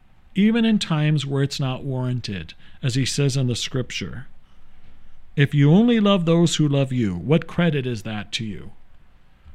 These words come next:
If we only do good deeds for others to receive in return, I think each of us would acknowledge that it's not true, authentic giving.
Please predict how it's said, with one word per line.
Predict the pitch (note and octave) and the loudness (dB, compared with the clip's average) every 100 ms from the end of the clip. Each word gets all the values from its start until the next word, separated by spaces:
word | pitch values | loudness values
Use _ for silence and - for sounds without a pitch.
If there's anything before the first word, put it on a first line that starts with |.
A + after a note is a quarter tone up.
| - - | -18 -6
If | - C#3+ | 0 2
we | E3+ | 4
only | G3 A#3+ A#3 A3 | 4 4 2 2
do | F#3 E3+ | 4 2
good | D3+ G3 | 4 2
deeds | F3+ A3 G#3 | 2 0 -2
for | - E3+ E3 | -6 -4 -2
others | F#3+ A#2 A2 - | -2 -2 -4 -6
to | - | -4
receive | A2+ A#2+ - E3 E3 C#3+ | -4 -4 -4 -2 0 0
in | B2 | -2
return, | A2+ - E3+ F3 - - - - - - - - - - - | -4 -4 -4 -4 -8 -12 -14 -16 -18 -20 -20 -20 -20 -4 4
I | |
think | E3 G3+ | 6 6
each | G3+ G#3 | 6 4
of | G#3 F3+ | 4 4
us | E3+ - | 4 2
would | E3 D3 | -2 -2
acknowledge | C3 C3+ C3+ C3 A#2+ - | -2 -2 -2 -2 -4 -4
that | C3 | -4
it's | C3 - | -4 -4
not | D#3 D3+ - | -2 -2 -4
true, | - D#3 C3+ | -2 -2 -2
authentic | A2+ - C3+ B2 B2 A2 - | -4 -4 -4 -4 -4 -8 -10
giving. | - B2+ A2+ D2+ - | -4 -4 -4 -8 -8